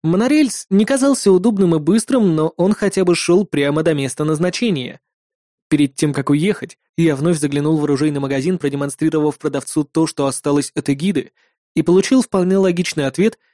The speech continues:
что подобные повреждения исправить невозможно. Пришлось приобрести новый костюм,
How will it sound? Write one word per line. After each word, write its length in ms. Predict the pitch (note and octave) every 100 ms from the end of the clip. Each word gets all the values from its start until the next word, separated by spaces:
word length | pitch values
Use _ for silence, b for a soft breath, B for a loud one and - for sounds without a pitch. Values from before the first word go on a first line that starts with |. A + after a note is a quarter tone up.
| _
что 220 | - -
подобные 420 | D3 F#3 C4 A#3+ A3
повреждения 680 | F3+ D#3+ C#3 C3+ E3+ E3
исправить 580 | D3+ D#3 - C3+ B2+ B2 -
невозможно. 880 | D3 C#3+ D#3 G3 D#3+ A2+ - - - _ _ _ _ _ _
Пришлось 380 | D3 C#3 G#3 B3+
приобрести 540 | C#4 C4 A#3 - A3+
новый 300 | A#3 G3+ A#3+
костюм, 480 | A3+ G3+ - G#3+ C3